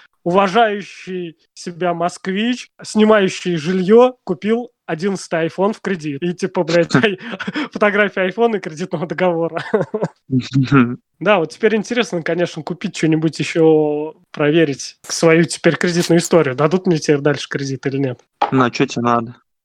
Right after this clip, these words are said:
Speaker 1: А у тебя же знакомые есть там, а, в этих салонах, там щас кто работает?
Speaker 2: Ну, и
Speaker 1: Там.
Speaker 2: так же и твои знакомые.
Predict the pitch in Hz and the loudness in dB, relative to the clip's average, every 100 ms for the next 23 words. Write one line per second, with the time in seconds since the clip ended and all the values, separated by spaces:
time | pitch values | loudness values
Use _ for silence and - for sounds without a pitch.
0 | _ - 175 180 233 254 156 180 190 240 | _ 0 2 2 2 2 2 2 4 4
1 | 170 147 196 277 - 151 139 139 139 139 | 4 4 4 2 2 0 0 -2 0 -2
2 | 131 139 147 - - 165 180 147 - 135 | -2 0 0 0 -2 2 4 2 -2 -10
3 | 123 135 - 170 135 147 151 127 117 _ | -8 -12 -2 0 0 0 -2 -4 -16 _
4 | _ - 113 113 113 127 120 120 117 120 | _ -2 2 2 2 0 -2 -4 -2 0
5 | 107 110 120 113 120 110 110 | 0 -2 -4 -4 -6 -8 -10